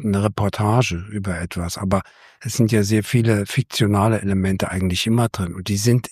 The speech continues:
immer natürlich auch fantastisch, auch wenn sie nicht wie in diesem Sinne jetzt so übernatürliche Dinge besprechen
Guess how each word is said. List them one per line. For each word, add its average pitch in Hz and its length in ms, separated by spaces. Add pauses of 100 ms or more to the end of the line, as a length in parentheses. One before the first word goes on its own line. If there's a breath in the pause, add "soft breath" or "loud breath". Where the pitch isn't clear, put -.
immer 127 220
natürlich 117 480
auch 104 260
fantastisch, 110 800 (260 soft breath)
auch - 200
wenn 101 120
sie 98 220 (560)
nicht 113 500
wie 113 140
in 104 120
diesem 123 320
Sinne 117 300
jetzt - 460
so 101 240
übernatürliche 101 800
Dinge 110 260
besprechen - 760